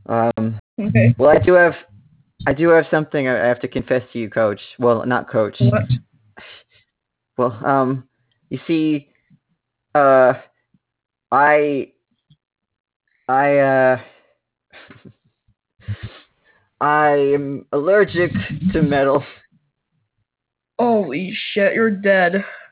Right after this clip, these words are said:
Speaker 2: Oh, no.
Speaker 1: Yeah, I, I think that's probably why my brain went all weird when I was fighting. Uh, I thought I was just getting in the zone, but I think it's just my body rejecting the skeleton.
Speaker 2: Uh,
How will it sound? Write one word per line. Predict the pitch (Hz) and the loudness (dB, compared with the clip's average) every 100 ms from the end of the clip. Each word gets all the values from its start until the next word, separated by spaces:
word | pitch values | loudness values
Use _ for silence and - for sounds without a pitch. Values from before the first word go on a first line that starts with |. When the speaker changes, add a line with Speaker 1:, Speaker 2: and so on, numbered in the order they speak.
| _ _ _ _ _ | _ _ _ _ _
Speaker 2:
Oh, | - | -10
no. | 220 196 190 214 - | -8 -6 -2 0 4
Speaker 1:
Yeah, | 170 170 | 4 6
I, | 160 160 135 160 165 170 160 165 - _ - | 6 4 4 4 4 2 0 -6 -10 _ -4
I | 151 | -4
think | 165 202 180 | -2 -6 -2
that's | 165 139 - _ | -2 -4 -18 _
probably | 175 165 170 151 143 | -2 2 2 2 2
why | 143 139 143 131 80 | 2 2 2 0 -2
my | 151 | -6
brain | 143 160 175 175 | -4 -4 -4 -2
went | 160 156 | -2 0
all | 151 147 | 0 0
weird | 151 151 143 | 0 0 0
when | 143 | -2
I | 143 | -2
was | 139 139 | -4 -4
fighting. | 156 156 143 139 135 135 _ _ _ - | 0 0 0 -2 -6 -10 _ _ _ -8
Uh, | 123 127 123 120 | -4 -2 0 -2
I | 120 | 0
thought | 160 175 | 2 2
I | |
was | 170 | 0
just | 165 180 | 0 0
getting | 170 160 | 0 0
in | 165 - _ | -4 -8 _
the | 156 143 | -8 0
zone, | 170 170 135 _ _ _ | 2 2 -2 _ _ _
but | 123 | -4
I | 123 | -4
think | 123 151 147 | -4 -6 -6
it's | 147 147 | -6 -4
just | 143 | -4
my | 143 | -4
body | 120 143 147 139 131 - _ - | 0 2 4 2 0 -4 _ -6
rejecting | 127 135 151 143 143 123 | -6 0 0 0 -4 -4
the | 120 | -2
skeleton. | 147 139 135 | 0 4 6
Speaker 2:
Uh, | - 120 - | 4 4 2